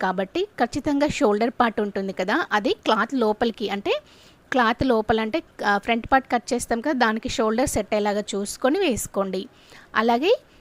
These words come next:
ఈడ నెక్ రౌండ్ దగ్గర ఎంతైతే ఉంటుందో అక్కడ ఇట్లా చే-, స్ట్రైట్గా లైన్ని డ్రా చేసుకోండి.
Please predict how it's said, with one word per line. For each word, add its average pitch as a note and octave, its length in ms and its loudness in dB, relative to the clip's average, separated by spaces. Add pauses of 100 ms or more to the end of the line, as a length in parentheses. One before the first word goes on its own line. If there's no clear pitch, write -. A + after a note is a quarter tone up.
(140)
ఈడ A#3 180 2
నెక్ A3+ 200 -2
రౌండ్ A#3+ 200 2
దగ్గర A#3 220 2
ఎంతైతే A3+ 360 -2 (120)
ఉంటుందో A#3 380 0 (200)
అక్కడ A3 240 -4
ఇట్లా C4+ 140 -2 (100)
చే-, G#3 340 0
స్ట్రైట్గా A3+ 540 0
లైన్ని G#3 320 0
డ్రా D4+ 100 4 (120)
చేసుకోండి. F#3+ 460 -4